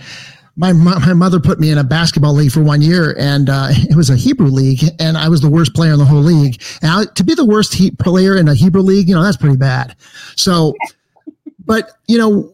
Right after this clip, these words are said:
what, what I, what happened was, is that, you know, when you change your physiology, that's step number one in the triad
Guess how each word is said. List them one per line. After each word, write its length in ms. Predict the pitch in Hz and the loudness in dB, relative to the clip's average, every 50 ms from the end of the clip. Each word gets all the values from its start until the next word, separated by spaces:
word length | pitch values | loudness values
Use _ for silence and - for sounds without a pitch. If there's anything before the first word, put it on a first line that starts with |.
| _ | _
what, 300 | _ 180 196 226 240 - - | _ -4 -2 -2 0 0 2
what 200 | 185 196 214 214 | 2 2 2 2
I, 200 | 208 208 202 214 | 0 0 0 0
what 200 | - 175 180 160 | 0 0 2 2
happened 380 | 160 214 240 269 - 226 196 | 2 0 0 -2 0 0 0
was, 240 | 175 170 165 147 147 | 2 2 2 2 2
is 120 | 156 135 | 2 2
that, 180 | 147 160 160 - - - | 2 0 0 -2 -4 -2
you 100 | 170 170 | -2 0
know, 120 | 160 156 | 2 2
when 120 | 156 160 | 2 2
you 60 | 160 156 | 0 0
change 280 | - - 208 208 208 | 0 0 2 2 2
your 80 | 175 160 | 2 2
physiology, 600 | - 180 156 135 170 156 147 147 151 147 123 135 | 0 0 2 2 2 2 2 0 0 0 0 0
that's 180 | 117 151 175 - | 0 -2 -2 -4
step 300 | - - - 190 185 - | -4 -4 -4 -4 -4 -2
number 200 | 196 185 156 151 | -2 0 0 2
one 300 | 143 147 147 143 135 135 | 2 2 0 2 2 2
in 60 | 131 | 0
the 80 | 131 127 | 0 -2
triad 460 | - - 151 151 147 147 143 139 | -2 -2 -2 -2 0 0 0 -2